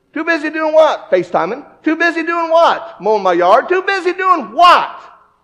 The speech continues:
You see the point? Paul was telling us in this passage, make the most of your opportunities because someday that boat's gonna sail and you're not gonna be on that boat.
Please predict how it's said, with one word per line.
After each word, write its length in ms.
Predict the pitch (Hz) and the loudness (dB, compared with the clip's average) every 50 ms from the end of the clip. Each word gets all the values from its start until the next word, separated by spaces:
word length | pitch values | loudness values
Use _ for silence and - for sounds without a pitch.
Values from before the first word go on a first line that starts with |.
| _ _ | _ _
You 80 | - 180 | -20 -20
see 160 | - - 277 | -14 -14 -14
the 140 | 262 233 214 | -12 -12 -10
point? 280 | 233 262 311 339 330 - _ _ _ _ _ _ _ _ _ | -4 -4 -4 -4 -4 -10 _ _ _ _ _ _ _ _ _
Paul 460 | - 311 294 302 330 330 320 320 277 | -4 -2 0 4 4 6 6 6 4
was 160 | 269 240 180 170 | 2 -2 -4 -8
telling 360 | 170 302 330 302 302 285 247 | -14 -12 -10 -8 -6 -4 -4
us 140 | 220 196 190 | -4 -4 -4
in 80 | 220 | -8
this 140 | 214 202 214 _ | -10 -10 -10 _
passage, 840 | - 269 311 311 294 240 - _ 151 120 113 _ _ _ _ _ _ _ _ _ _ _ _ _ _ _ _ _ _ _ - | -16 -14 -12 -12 -12 -12 -16 _ -20 -20 _ _ _ _ _ _ _ _ _ _ _ _ _ _ _ _ _ _ _ _ -14
make 680 | 180 202 226 269 311 330 320 320 320 - - 208 175 170 | -12 -6 -2 0 0 0 0 -4 -6 -12 -18 -16 -6 -4
the 120 | 226 220 | -4 -4
most 540 | 208 208 208 220 262 294 311 320 277 - - | -4 -4 -2 2 2 2 2 0 -4 -8 -10
of 180 | 254 220 214 | -10 -10 -6
your 140 | 233 240 - | -6 -6 -4
opportunities 1040 | - 220 226 - 226 220 214 - - 302 311 302 254 196 - 240 220 220 240 220 _ _ _ _ _ _ _ | -4 -8 -8 -8 -12 -14 -14 -12 -12 -12 -10 -10 -12 -12 -12 -12 -14 -12 -14 -16 _ _ _ _ _ _ _
because 280 | - 208 226 240 - - | -12 -4 -4 -4 -4 -4
someday 540 | - - 294 320 320 302 277 294 277 - | -4 -2 -2 0 0 2 4 4 6 6
that 240 | - 254 226 - - | 6 4 2 2 4
boat's 260 | 160 214 247 262 - | 2 2 2 2 -2
gonna 220 | - 226 220 202 180 | -8 -8 -6 -6 -8
sail 460 | - - 277 277 285 269 254 226 202 | -6 2 4 6 6 6 6 4 2
and 180 | 190 190 185 202 | 0 -4 -6 -6
you're 100 | 240 262 | -6 -2
not 180 | 240 214 185 | -2 -2 -2
gonna 120 | 202 185 175 | -2 -6 -6
be 100 | 214 254 | -4 -6
on 200 | 277 277 240 190 | -6 -6 -6 -8
that 200 | 139 - - - | -10 -12 -12 -14
boat. 280 | 131 113 101 _ _ | -16 -16 -16 _ _